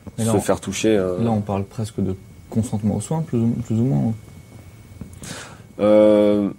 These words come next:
Speaker 2: bah, le consentement aux soins, c'est, c'est, c'est juste la partie où si jamais on doit, par exemple, je sais pas, si jamais au niveau pulmonaire, je dois faire une, enfin, au niveau, euh, ouais, pulmonaire, je dois faire une manipulation et que c'est un peu proche, par exemple, du sein d'une patiente, je vais lui expliquer que j'ai besoin d'accéder à cette zone pour
Speaker 1: Mhm.
Speaker 2: faire une pression, quoi que ce soit,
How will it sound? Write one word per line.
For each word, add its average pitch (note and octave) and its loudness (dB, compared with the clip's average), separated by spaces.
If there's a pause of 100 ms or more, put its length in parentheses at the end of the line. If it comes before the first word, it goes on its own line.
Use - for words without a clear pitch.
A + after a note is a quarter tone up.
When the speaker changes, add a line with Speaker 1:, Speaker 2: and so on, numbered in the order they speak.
(160)
Speaker 2:
bah, G#2+ 6
le B2 4
consentement C3+ 6
aux C3 6
soins, D#3+ 6
c'est, A#2 8
c'est, A2+ 4
c'est A2+ 4
juste A#2 2
la A2+ 6
partie A2+ 2
où B2+ 2
si A2+ -2
jamais A2 4
on A2+ 6
doit, A2+ 6
par G2 4
exemple, G2+ 0
je F2+ -6
sais - -14
pas, G#2+ 4
si G#2+ -4
jamais G#2 2
au G#2+ 2
niveau A2 4
pulmonaire, A2+ 2
je A2 2
dois G2+ 4
faire G#2 0
une, G2+ 2 (160)
enfin, F#2+ -2
au G2 4
niveau, G2 0
euh, E2+ -2 (220)
ouais, G#2+ 4
pulmonaire, A2 2
je F#2+ -2
dois G2+ 0
faire G#2 2
une G2+ 2
manipulation G#2 0 (340)
et G#2 4
que - -2
c'est - 2
un A2+ 6
peu G#2+ 4
proche, A#2+ 4
par G#2 6
exemple, G#2 4 (240)
du G#2 -2
sein A2+ 2
d'une G2+ 2
patiente, C3+ 2 (440)
je G2+ 2
vais A2+ 8
lui A2+ 8
expliquer A#2 4
que A#2 6
j'ai G#2+ 4
besoin A2+ 6
d'accéder A2+ 4
à G#2+ 6
cette A2 2
zone B2 6
pour G#2+ -2
Speaker 1:
Mhm. A2 -2
Speaker 2:
faire A2 4
une G#2+ 2
pression, A2 -4
quoi G#2 -4
que - -8
ce G2 -8
soit, B2+ 4